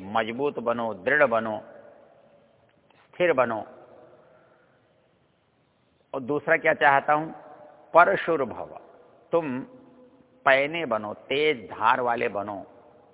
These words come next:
वो, वो, वो क्या चीज़ है जिससे हम तेज धार की तुलना कर रहे हैं?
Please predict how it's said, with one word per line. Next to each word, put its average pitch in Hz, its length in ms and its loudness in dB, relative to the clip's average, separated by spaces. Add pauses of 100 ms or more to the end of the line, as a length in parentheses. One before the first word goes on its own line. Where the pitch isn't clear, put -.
(420)
वो, 135 180 -2 (100)
वो, 135 680 -2
वो 143 200 -2
क्या 160 200 2
चीज़ 147 240 -8
है 139 120 -2
जिससे 131 440 -6
हम 120 320 -4
तेज 127 380 -6
धार 107 220 0
की 123 140 -10
तुलना 120 380 -4
कर 117 180 -2
रहे 110 300 -6
हैं? 101 140 -16